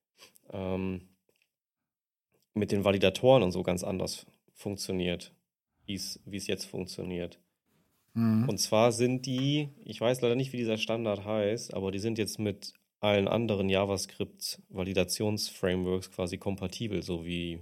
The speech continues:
Speaker 1: sot zum Beispiel. Da haben wir ja schon mal drüber gesprochen,
Speaker 2: Mhm.
Speaker 1: dass man da ja quasi ein Objekt zusammensteckt und da dann sagt, was die einzelnen Felder haben über so Methoden. Und das nutzen die quasi auch. Die ganze Form ist ein Signal,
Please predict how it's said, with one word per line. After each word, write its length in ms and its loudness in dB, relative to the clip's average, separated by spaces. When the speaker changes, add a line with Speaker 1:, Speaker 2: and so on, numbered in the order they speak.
Speaker 1:
sot 380 0
zum 220 -6
Beispiel. 400 -4
Da 120 -6
haben 100 -4
wir 60 -2
ja 60 -4
schon 100 -6
mal 80 -2
drüber 180 -4
gesprochen, 440 0
Speaker 2:
Mhm. 60 -12
Speaker 1:
dass 120 -6
man 120 -2
da 80 2
ja 100 4
quasi 280 0
ein 60 -4
Objekt 280 -2
zusammensteckt 580 0
und 60 -4
da 120 -2
dann 200 -2
sagt, 320 -2
was 140 -6
die 100 -8
einzelnen 400 -2
Felder 380 0
haben 260 0
über 160 -4
so 80 -6
Methoden. 600 -6
Und 560 -2
das 280 2
nutzen 340 2
die 140 -2
quasi 420 0
auch. 380 0
Die 40 -10
ganze 280 -2
Form 320 6
ist 100 0
ein 180 0
Signal, 560 -2